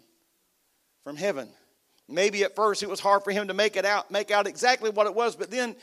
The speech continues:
as it got closer and closer, Elijah, Elisha recognized that that is the mantle of Elijah. I recognize that garment. I recognize that coat.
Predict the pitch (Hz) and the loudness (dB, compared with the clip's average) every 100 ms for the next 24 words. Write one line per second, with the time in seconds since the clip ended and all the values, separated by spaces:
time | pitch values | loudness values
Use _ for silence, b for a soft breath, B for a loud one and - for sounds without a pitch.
0 | B B B B - 196 214 233 214 - | B B B B -4 -4 0 0 0 4
1 | 262 247 233 220 240 254 - 202 202 240 | 4 4 -4 0 2 2 0 0 2 4
2 | 254 175 196 - 190 226 247 190 175 226 | 2 0 -6 -2 4 4 4 0 0 2
3 | 262 196 165 151 135 127 196 277 - 170 | 2 -2 -4 -6 -8 -8 -6 -6 -10 -12
4 | 131 139 135 147 196 196 143 - 120 - | -10 -10 -10 -10 -12 -14 -16 -18 -18 -18
5 | - 180 269 - _ _ _ _ _ _ | -18 -20 -20 -20 _ _ _ _ _ _
6 | _ _ 165 170 165 165 151 147 139 139 | _ _ -10 -2 -2 -2 -6 -6 -4 -6
7 | 127 160 202 160 143 151 175 175 147 139 | -6 -12 -12 -12 -10 -6 -6 -6 -8 -8
8 | 123 123 - 240 - - | -10 -14 -12 -12 -12 -18